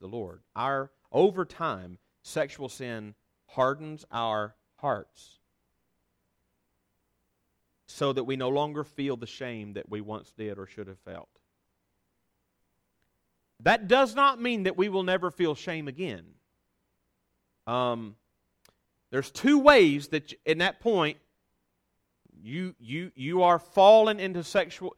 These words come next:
you, you have experienced sexual temptation and you have fallen into sexual sin.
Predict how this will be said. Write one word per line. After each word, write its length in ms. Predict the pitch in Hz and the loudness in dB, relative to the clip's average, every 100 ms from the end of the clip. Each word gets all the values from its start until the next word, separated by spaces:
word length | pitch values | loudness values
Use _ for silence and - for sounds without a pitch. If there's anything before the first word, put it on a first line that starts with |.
| _ _ | _ _
you, 220 | 160 170 | -10 -8
you 140 | 160 170 | -2 -2
have 100 | - _ | -2 _
experienced 500 | 143 - 190 202 170 | -10 -2 0 0 0
sexual 260 | 185 - 165 | -4 -4 -10
temptation 520 | 180 - 175 170 170 | -8 -2 -2 -2 -6
and 120 | 127 | -4
you 120 | 151 | -2
have 100 | 143 | -2
fallen 540 | - - 190 233 226 208 | -2 6 10 10 8 2
into 160 | 185 | -2
sexual 400 | 165 175 - 160 | -2 -2 -4 -10
sin. 300 | 143 127 95 | -12 -12 -14